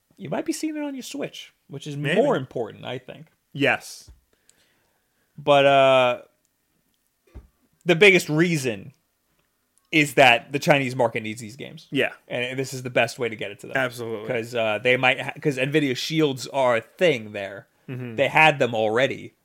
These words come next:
Speaker 1: So they're already in some households.
Speaker 2: Yeah.
Speaker 1: Switches, that's a different story. You have to sell them on a Switch before they could buy that.
Speaker 2: Yeah.
Speaker 1: Mm.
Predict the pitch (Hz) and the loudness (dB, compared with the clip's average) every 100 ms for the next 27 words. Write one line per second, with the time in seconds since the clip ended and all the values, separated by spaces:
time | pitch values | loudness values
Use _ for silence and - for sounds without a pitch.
0 | _ _ 131 123 127 143 143 131 123 127 | _ _ -2 -2 4 4 4 2 -4 -8
1 | 117 120 131 123 - 110 98 - - _ | -10 -2 0 0 -4 -8 -10 -14 -20 _
2 | _ - 127 117 104 160 196 196 180 151 | _ -10 -4 -4 -2 4 4 4 2 2
3 | 135 - - _ _ _ - 147 147 151 | 0 -10 -20 _ _ _ -8 -6 -2 -2
4 | 117 - 139 120 127 123 127 - - 143 | -2 -8 -6 -4 -2 -4 -6 -10 0 2
5 | 135 127 117 113 107 107 110 107 - - | 4 2 -2 -4 -6 -8 -12 -14 -14 -12
6 | - 135 101 - - - _ _ _ _ | -6 -4 -4 -8 -14 -16 _ _ _ _
7 | _ _ _ _ _ _ 123 123 110 107 | _ _ _ _ _ _ -6 -4 -2 -4
8 | 107 104 104 - 135 117 92 - _ _ | -6 -8 -8 -12 -10 -8 -8 -12 _ _
9 | _ _ _ _ _ _ _ _ _ _ | _ _ _ _ _ _ _ _ _ _
10 | _ _ _ _ _ _ _ _ _ _ | _ _ _ _ _ _ _ _ _ _
11 | _ _ _ 294 254 156 107 | _ _ _ _ _ -18 -18